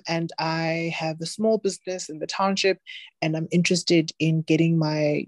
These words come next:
you know, organization or my business out there, what is the process of me getting onto Kasi Economy?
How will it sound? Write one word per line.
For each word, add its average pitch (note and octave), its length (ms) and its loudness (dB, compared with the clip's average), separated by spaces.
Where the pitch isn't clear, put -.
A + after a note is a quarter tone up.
you E3 80 -2
know, D#3 260 -4
organization D#3 680 -4
or D#3 140 -8
my D#3 120 -10
business F3 500 -2
out D#3+ 280 0
there, D#3+ 240 0
what F3 220 2
is F3+ 160 -2
the D#3 80 -6
process D#3 500 -4
of D3+ 260 -4
me D#3 320 -6
getting D3+ 240 0
onto D3+ 460 -6
Kasi C3+ 340 -4
Economy? D#3 580 -4